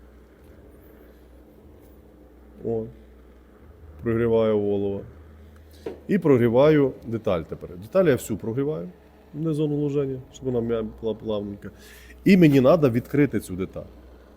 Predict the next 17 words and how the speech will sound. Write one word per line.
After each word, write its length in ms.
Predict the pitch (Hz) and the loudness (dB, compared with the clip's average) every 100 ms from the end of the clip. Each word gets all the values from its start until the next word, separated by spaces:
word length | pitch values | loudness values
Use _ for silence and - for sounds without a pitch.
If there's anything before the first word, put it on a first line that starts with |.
| - - | -18 -10
Відкрити 460 | 110 - 143 160 131 | -8 0 0 0 -4
олово. 440 | 110 98 82 76 - - - | -2 -4 -6 -10 -14 -20 -12
Дивіться, 240 | 92 78 - | -10 -10 -10
зараз 180 | 101 95 | -6 -6
покажу, 280 | - 87 82 | -8 -12 -12
коли 160 | 85 87 | -12 -12
воно 100 | 87 | -12
відкриється. 500 | 76 82 73 71 - - - - - - - - - - - | -14 -16 -14 -16 -20 -20 -20 -20 -20 -20 -20 -20 -20 -18 -4
О, 160 | 98 76 - | -4 -4 -4
бачите, 360 | 117 160 - 113 - | -2 -2 -2 -6 -8
як 120 | 85 | -10
відкривається? 600 | 87 87 85 78 71 - - - - - _ - - - _ - | -10 -8 -8 -8 -10 -16 -20 -20 -20 -20 _ -20 -20 -20 _ -18
Все, 280 | - 110 82 - - | -6 -4 -4 -8 -8
воно 200 | 117 123 | -2 0
відкрите, 480 | 110 - 156 180 117 | 0 0 0 0 -4
і 80 | 104 | -6
тепер 460 | 101 95 151 202 | -10 -2 2 0